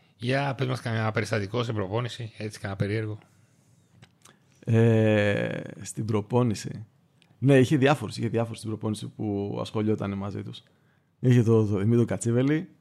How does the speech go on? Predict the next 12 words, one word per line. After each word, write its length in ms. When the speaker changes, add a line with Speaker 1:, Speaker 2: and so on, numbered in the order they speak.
Speaker 2:
ο 100
οποίος, 540
ε, 360
τον 120
πίστευε 280
πάρα 300
πολύ 360
και 100
είχε 120
πολύ 180
μεγάλο 260
προβάδισμα 840